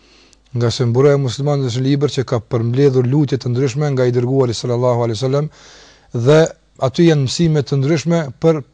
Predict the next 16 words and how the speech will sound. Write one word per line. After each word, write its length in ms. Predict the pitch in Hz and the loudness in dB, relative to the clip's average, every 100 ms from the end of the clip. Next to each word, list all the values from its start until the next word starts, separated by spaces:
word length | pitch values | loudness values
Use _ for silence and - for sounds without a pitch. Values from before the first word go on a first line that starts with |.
| _ | _
përditshmërinë 600 | 156 127 131 143 156 151 | -2 -2 -2 0 2 2
e 20 | |
besimtarit, 560 | 135 117 120 131 110 95 | 0 -2 0 2 2 -2
çka 160 | - | 0
duhet 280 | 147 151 139 | 0 0 0
lutet 280 | 160 160 165 | 0 2 0
gjatë 320 | 131 165 - - _ _ _ - | 0 0 -2 -14 _ _ _ -4
përditshmërisë 480 | 143 131 135 147 127 | -2 0 -2 -2 -2
së 60 | 107 | -6
tij, 180 | 107 101 | -8 -12
apo. 180 | - - _ - - - - _ - | -14 -20 _ -20 -20 -20 -20 _ 0
Dhe 80 | 139 | 4
gjithashtu 320 | 156 180 185 | 4 4 4
është 160 | 170 | 2
një 80 | 175 | 2
libër 180 | 175 156 | 2 2